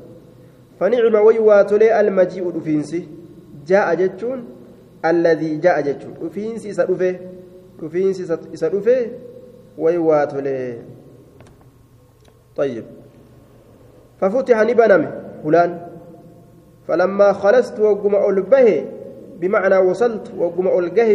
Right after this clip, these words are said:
yookaa ol bahe wagguma ach-, achi ol gahe jechu. فإذا فيها آدم wagguma kana achi keessatti Aadami jira. فقال ni jedhe isa kanaan Jibriil ni jedhe هذا أبوك آدم فسلم عليه. Kuni abbaa kee Aadami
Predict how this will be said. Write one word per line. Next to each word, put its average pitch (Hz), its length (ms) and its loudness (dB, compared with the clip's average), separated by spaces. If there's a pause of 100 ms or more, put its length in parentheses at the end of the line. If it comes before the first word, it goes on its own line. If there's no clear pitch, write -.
yookaa 175 240 0
ol 175 240 -2
bahe 208 320 0 (560)
wagguma 175 320 -6
ach-, 180 160 -6
achi - 260 -8
ol 196 160 0
gahe 214 220 4
jechu. 202 240 2 (480)
فإذا 175 360 0
فيها 185 520 0
آدم 160 220 2 (520)
wagguma 165 300 -2
kana 190 160 0
achi 185 160 -6
keessatti 160 400 -4
Aadami 143 400 -6
jira. 120 360 -10 (840)
فقال 208 340 2
ni 226 80 -4
jedhe 196 240 -2
isa 190 160 -6
kanaan 208 240 0
Jibriil 185 240 0
ni 247 120 -4
jedhe 180 360 -2
هذا 180 720 0
أبوك 185 360 -2 (520)
آدم 131 320 -6 (160)
فسلم 180 460 -10
عليه. 131 320 -8 (580)
Kuni 143 160 -6
abbaa 165 400 0
kee 185 240 -4
Aadami 156 480 -6